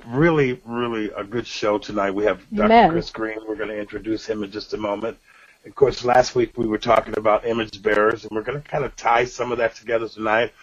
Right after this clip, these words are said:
Speaker 1: but also we're gonna continue that discussion next week. Uh, but we have been planning to have Doctor Chris Green on for some time now, uh, to talk about his new book, God's Healing Code. And of course, my co-host fled to Ireland, and then she got sick, and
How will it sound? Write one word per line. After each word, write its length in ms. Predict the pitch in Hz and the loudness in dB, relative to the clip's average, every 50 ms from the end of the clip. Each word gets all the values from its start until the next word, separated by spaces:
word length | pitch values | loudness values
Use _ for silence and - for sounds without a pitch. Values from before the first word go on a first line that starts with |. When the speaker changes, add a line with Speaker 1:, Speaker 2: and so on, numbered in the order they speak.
| - - - _ _ | -20 -20 -20 _ _
Speaker 1:
but 140 | 117 117 | 0 2
also 300 | 120 123 131 - - 123 | 4 4 4 2 -4 -8
we're 80 | 120 113 | -6 -4
gonna 160 | 113 110 110 | -4 -4 -4
continue 560 | - - - - - _ - 117 117 120 120 | -6 -8 -16 -20 -18 _ -4 -4 -2 -2 0
that 220 | 107 110 107 - - | 0 0 0 0 -2
discussion 520 | 113 - - - 117 110 107 - 113 107 | -10 -18 -6 -2 -2 -2 -2 -2 -4 -2
next 300 | 107 107 - - - - | -2 -2 -2 -4 -8 -4
week. 340 | 117 120 127 147 - - _ _ _ _ - - - _ _ _ _ - | -2 -2 -2 -2 -6 -12 _ _ _ _ -20 -20 -20 _ _ _ _ 0
Uh, 240 | 104 104 104 101 101 | 4 4 4 4 2
but 200 | 113 117 104 113 | 0 -2 0 2
we 140 | 123 127 | 2 2
have 160 | 123 127 120 113 | 4 4 2 2
been 140 | 117 107 | 0 -4
planning 400 | - - 127 127 127 123 123 120 | -4 0 2 2 4 4 2 -2
to 40 | 117 110 | 0 0
have 200 | 110 104 101 98 | 0 0 2 2
Doctor 320 | 120 107 107 - - 107 | 2 0 0 0 -6 -12
Chris 300 | - - 131 120 - - | -2 0 0 0 0 -4
Green 360 | - - 117 117 117 117 117 | -6 -4 -2 -2 -2 -2 0
on 260 | 110 107 107 107 110 | 2 4 4 2 2
for 500 | 104 - - - 104 101 101 - 95 92 | 0 -8 -14 -8 -4 -4 -2 -2 -2 -4
some 240 | - - - 127 117 | -6 -4 -6 -6 -6
time 340 | - - 113 117 131 147 139 | -2 -2 0 0 0 0 -2
now, 400 | 117 98 98 95 95 104 113 - - - | -2 -2 -2 0 0 -2 -4 -4 -6 -4
uh, 320 | 92 95 95 92 95 95 | -2 0 0 2 0 0
to 100 | - 101 | -2 -4
talk 240 | - 117 104 104 - | -2 0 0 0 0
about 180 | 107 110 104 101 | 0 0 0 0
his 160 | 101 98 101 | 0 -4 -4
new 100 | 107 107 | -4 -4
book, 260 | 95 107 107 104 - _ _ _ _ _ _ _ _ _ _ | 0 0 0 0 -2 _ _ _ _ _ _ _ _ _ _
God's 280 | 110 107 104 - - | 0 2 2 0 -2
Healing 360 | - 120 135 131 120 110 104 98 | -4 0 0 0 0 0 -4 -6
Code. 220 | - 98 95 98 101 | -4 -4 -4 -2 -4
And 20 | 101 | -6
of 60 | - | -4
course, 280 | - 104 104 101 - | -4 -2 -2 -4 -6
my 140 | - 107 104 | -6 -6 -6
co-host 680 | 98 - - 107 107 101 104 107 101 101 101 - - - | -6 -4 -2 -2 -2 0 0 -2 -2 -2 -2 -6 -8 -10
fled 340 | - - 113 107 107 101 - | -14 -8 -4 -2 -2 -2 -4
to 180 | - - - - | -8 -12 -4 0
Ireland, 460 | 101 104 104 104 104 104 104 101 104 | 2 2 2 2 0 -2 -2 -4 -4
and 100 | 98 101 | -6 -8
then 100 | 98 95 | -8 -10
she 120 | - 101 | -12 -8
got 220 | 95 104 95 92 - | -6 -6 -6 -6 -8
sick, 380 | - - 107 104 107 - - | -8 -4 -2 -2 -2 -2 -4
and 180 | 101 95 92 | -10 -12 -12